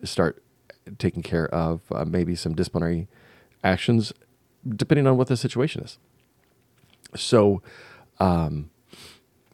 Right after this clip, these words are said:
Jason noticed one day that I had a person who was, uh, below, and he emailed me or texted me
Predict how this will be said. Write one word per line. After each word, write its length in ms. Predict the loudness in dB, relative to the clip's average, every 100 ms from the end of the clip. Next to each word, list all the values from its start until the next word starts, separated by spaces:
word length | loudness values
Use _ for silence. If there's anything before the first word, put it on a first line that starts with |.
| 0
Jason 400 | 8 8 10 10
noticed 360 | 10 10 8 6
one 180 | 6 8
day 200 | 8 8
that 240 | 6 6
I 140 | 6 6
had 420 | 8 6 6 2 2
a 140 | 2
person 420 | 4 0 2 2
who 180 | 4 4
was, 500 | 6 6 6 2 -6 -14 _ _ _ _ _
uh, 120 | 4
below, 360 | 6 6 6 2 _ _ 0
and 480 | 2 4 4 2 -2
he 420 | -4 0 2 2 0
emailed 380 | 2 4 4 4
me 120 | 2
or 60 |
texted 280 | 2 -2 0
me 240 | 0 0